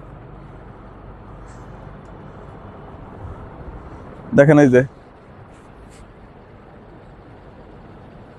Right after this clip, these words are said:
মাত্র তিনশো পঞ্চাশ টাকা গজ। এই যে একটা ডিজাইন দেখেন, ডিপ কালারের ভিতরে,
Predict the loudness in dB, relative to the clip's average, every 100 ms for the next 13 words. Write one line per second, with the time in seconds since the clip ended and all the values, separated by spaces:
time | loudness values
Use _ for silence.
0 | -20 -6 6 8 10 8 10 10 10 10
1 | 8 10 10 10 6 0 -12 -14 -20 -18
2 | -18 -18 6 10 12 12 10 10 10 10
3 | 10 10 8 4 -4 -20 -20 -20 -20 -20
4 | -20 -20 -20 -20 -20 -20 -20 4 6 6
5 | 0 -16 -16 -16 -18 -18 -20 -16 -14 -12
6 | -12 -12 -12 -12 -16 -14 -10 -8 -8 -10
7 | -12 -14 -18 -18 -16 -12 -12 -10 -12 -10
8 | -4 6 6 10 10 12 10 10 8